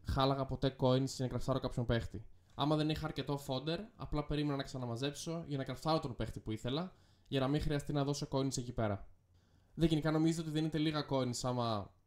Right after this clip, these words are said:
κραφτάρετε κάποιο segment από κάποιο Icon S B C ή από κάποιο Icon Pick, αλλά, πιστέψτε με, με τόσα πολλά, ε, Icon Picks που μας δίνει η E A και τόσους πολλούς παίχτες, σιγά σιγά να θρήσετε όλα τα coins που έχετε δώσει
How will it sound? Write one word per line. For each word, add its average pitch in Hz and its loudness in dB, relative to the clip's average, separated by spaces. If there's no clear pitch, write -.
κραφτάρετε 135 2
κάποιο 131 0
segment 127 2
από 113 0
κάποιο 113 2
Icon 120 4
S 113 -6
B 117 0
C 151 4
ή 127 2
από - 0
κάποιο 120 -2
Icon 151 2
Pick, 190 -2
αλλά, 156 4
πιστέψτε 160 -2
με, 175 2
με 160 2
τόσα 165 0
πολλά, 147 0
ε, 127 2
Icon 147 0
Picks - -4
που 127 -4
μας 120 2
δίνει 135 0
η 131 2
E - 0
A 131 -2
και 131 -4
τόσους 135 -6
πολλούς 131 -4
παίχτες, 165 -2
σιγά 147 2
σιγά 147 2
να 151 4
θρήσετε 151 4
όλα 135 2
τα 139 -2
coins 147 0
που - 0
έχετε 143 2
δώσει 127 0